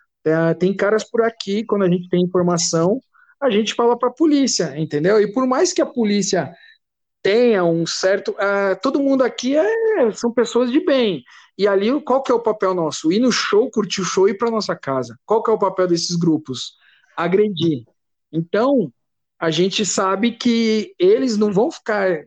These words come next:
bem expostos, não vão querer ser pegos pela polícia. Então, a gente se utiliza da polícia, infelizmente, é, ainda a gente,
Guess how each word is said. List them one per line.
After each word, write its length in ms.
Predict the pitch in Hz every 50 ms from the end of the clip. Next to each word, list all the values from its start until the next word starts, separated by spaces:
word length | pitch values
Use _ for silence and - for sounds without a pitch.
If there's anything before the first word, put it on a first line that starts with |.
| _ _
bem 540 | 143 143 135 156 160 170 175 175 175 170
expostos, 840 | 160 156 - - - - _ - 156 160 175 196 208 202 185 165 175
não 140 | 185 185 175
vão 160 | 196 226 247
querer 360 | - 277 247 208 190 180 170
ser 260 | 165 - - _ 170 160 - _ _
pegos 340 | 170 165 160 156 156 143 -
pela 260 | - - 165 156 156
polícia. 580 | 156 - 151 143 139 139 131 123 - - 131 139 - - - - - - - - _ _ -
Então, 380 | 214 208 - - 254 277 294
a 60 | 294
gente 200 | 254 262 294 -
se 120 | - - 269
utiliza 680 | 269 269 - - 277 262 - - 240 240 240 226 226 254
da 140 | 226 233 220 -
polícia, 520 | - 220 202 208 240 254 285 302 - - 247
infelizmente, 640 | 285 302 - - 254 247 214 196 220 220 220 - 220
é, 180 | 214 208 208 208 -
ainda 320 | 180 185 196 202 196 196
a 40 | 185
gente, 420 | 175 190 196 175 - - 185 175